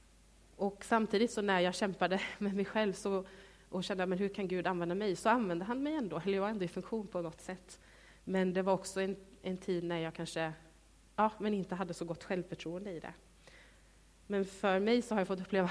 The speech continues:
<laughs> att Gud har gett mig mer frihet på det området. Och min bön idag är att, att vi fler, att vi alla skulle få uppleva, eh, frihet. Eh, att få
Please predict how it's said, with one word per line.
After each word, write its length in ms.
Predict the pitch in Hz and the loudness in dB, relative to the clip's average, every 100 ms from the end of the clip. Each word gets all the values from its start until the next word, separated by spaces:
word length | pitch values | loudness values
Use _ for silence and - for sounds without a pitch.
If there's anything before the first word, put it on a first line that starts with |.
| - | 0
<laughs> 80 | - | -4
att 160 | 196 | -2
Gud 160 | 208 185 | 2 4
har 60 | |
gett 180 | 185 190 | 2 0
mig 120 | 185 180 - | -2 -4 -6
mer 220 | 180 175 | -2 0
frihet 540 | 175 214 196 190 226 - | 0 0 0 0 -2 -4
på 60 | |
det 80 | 185 | -2
området. 640 | 190 180 170 - - - - - - - 190 | -2 -2 -4 -6 -12 -18 -20 -20 -20 -10 -4
Och 80 | |
min 240 | 190 196 190 | 0 0 2
bön 420 | 226 233 180 170 175 | 4 4 4 0 -4
idag 400 | - 180 175 170 | -8 -6 -4 -2
är 40 | 170 | -4
att, 320 | 165 - - - - | -8 -14 -20 -14 -10
att 260 | 175 - | -10 -2
vi 140 | 190 175 | 0 0
fler, 420 | - 220 220 175 | -2 0 0 -2
att 140 | 180 | -4
vi 100 | 190 | -2
alla 260 | 185 185 175 | 0 0 -4
skulle 220 | - 170 | -6 -8
få 120 | - | -6
uppleva, 540 | - - 180 180 170 175 - - - | -6 -6 -4 -4 -4 -10 -14 -20 -10
eh, 200 | 180 165 | -6 -6
frihet. 800 | 160 214 202 180 202 185 - - - - - - | -4 0 0 0 -2 -6 -10 -20 -20 -20 -20 -18
Eh, 260 | - 175 170 202 202 - - - - | -12 -10 -10 -12 -18 -20 -20 -20 -8
att 180 | 185 - | -8 -4
få 380 | - 185 175 | 0 2 2